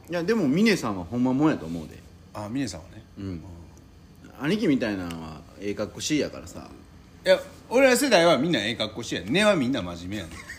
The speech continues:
Speaker 2: ん。<laughs> み-、根はみんな真面目やねんけど、不良になりきれへん、
Speaker 1: うん。
Speaker 2: あの、格好だけみたいな。だから、は-、は-、走り屋は、
Speaker 1: うん。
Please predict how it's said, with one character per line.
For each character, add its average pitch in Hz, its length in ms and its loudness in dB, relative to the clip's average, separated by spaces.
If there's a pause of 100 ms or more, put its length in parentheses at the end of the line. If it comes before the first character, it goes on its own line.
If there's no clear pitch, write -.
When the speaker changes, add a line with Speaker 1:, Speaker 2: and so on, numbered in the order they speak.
(580)
Speaker 2:
ん。 - 20 2
<laughs> - 0 -
み-、 254 100 -2
根 254 180 10
は 294 140 8
み 226 160 2
ん 240 40 4
な 220 100 8
真 180 200 6
面 202 80 2
目 220 60 8
や 208 120 10
ね 160 100 4
ん 147 60 -2
け 139 100 0
ど、 147 260 2 (160)
不 214 140 0
良 247 200 10
に 277 120 10
な 240 120 10
り 214 100 0
き 269 120 2
れ 226 120 10
へ 175 120 6
ん、 175 380 4
Speaker 1:
う 135 100 -4
ん。 117 200 -6 (220)
Speaker 2:
あ 160 120 4
の、 143 520 4 (340)
格 208 200 4
好 139 100 -2
だ 127 100 2
け 113 100 -4
み 104 80 -6
た 85 100 -10
い 82 60 -8
な。 78 80 -12
だ 170 120 4
か 151 80 4
ら、 127 60 4
は-、 - 120 -4 (160)
は-、 196 220 2
走 226 240 2
り 233 60 6
屋 262 100 12
は、 262 760 6
Speaker 1:
う 139 40 -6
ん。 110 200 -10